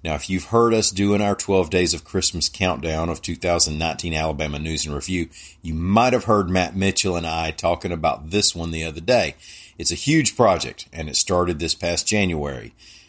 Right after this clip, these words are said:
Matt's about over it. I'm a little concerned about losing my built-in excuse for getting to the office late. Now, if the contractor can get this thing done by January twenty-first, it'll mean a fifteen million dollar bonus.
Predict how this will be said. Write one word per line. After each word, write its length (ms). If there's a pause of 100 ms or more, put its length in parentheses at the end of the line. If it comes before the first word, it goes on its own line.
(120)
Matt's 300
about 360
over 360
it. 100 (460)
I'm 160
a 40
little 220
concerned 680
about 320
losing 300
my 140
built-in 480
excuse 480
for 100
getting 220
to 40
the 80
office 400
late. 280 (580)
Now, 340
if 160
the 80
contractor 680
can 180
get 180
this 180
thing 200
done 240
by 120
January 360
twenty-first, 840
it'll 200
mean 260
a 60
fifteen 600
million 340
dollar 280
bonus. 600